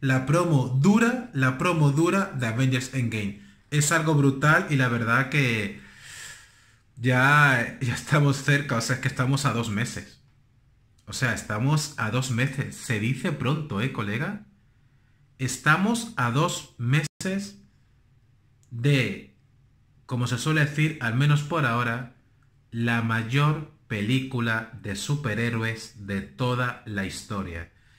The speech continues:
Tengo un hype tremendo, tengo muchísimas ganas de comentar todo esto con vosotros, pero, uf, y la verdad que la fuente que lo ha dicho es bastante fiable, así que,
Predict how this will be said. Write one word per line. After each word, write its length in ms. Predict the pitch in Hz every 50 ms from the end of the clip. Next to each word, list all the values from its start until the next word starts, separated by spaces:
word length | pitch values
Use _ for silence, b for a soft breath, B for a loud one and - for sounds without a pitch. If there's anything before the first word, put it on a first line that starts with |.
| b b b b b _ _
Tengo 440 | 156 156 151 139 110 113 110 -
un 220 | - 139 139 143 -
hype 260 | - 180 185 185 -
tremendo, 760 | - 127 127 113 120 123 143 151 160 175 202 254 - - - - _ _ _ _ _ _ _ _ _ _
tengo 280 | - 165 175 175 156 139
muchísimas 520 | 127 120 - 156 147 156 175 175 165 151
ganas 240 | 147 143 127 123 113
de 120 | 113 120 -
comentar 480 | 127 117 117 113 104 113 165 170 165
todo 200 | - 185 160 156
esto 220 | 175 170 - 143 131
con 140 | 170 175
vosotros, 640 | 165 143 - - 135 127 131 143 147 156 - - - b b b b b b b b b b b b b b _ _
pero, 420 | - 147 139 131 127 127 123 120 117 120 -
uf, 140 | 220 233 233 B B B B B B B B B B B B B B B _ _ _ b b b b b b b b b b b b _ _ _ -
y 80 | 143
la 100 | 135 135
verdad 280 | 135 135 131 151 170 175
que 80 | - 196
la 120 | 185 170
fuente 380 | - - 175 170 151 196 185 190
que 60 | 190
lo 80 | 175
ha 40 | 165
dicho 220 | 170 185 202 - 202
es 60 | 196
bastante 360 | 170 147 - 147 131 139 127
fiable, 440 | - - 143 180 226 220 160 120 107
así 320 | 98 101 - 127 120 117
que, 720 | - 139 135 135 131 120 110 104 95 90 92 98 - -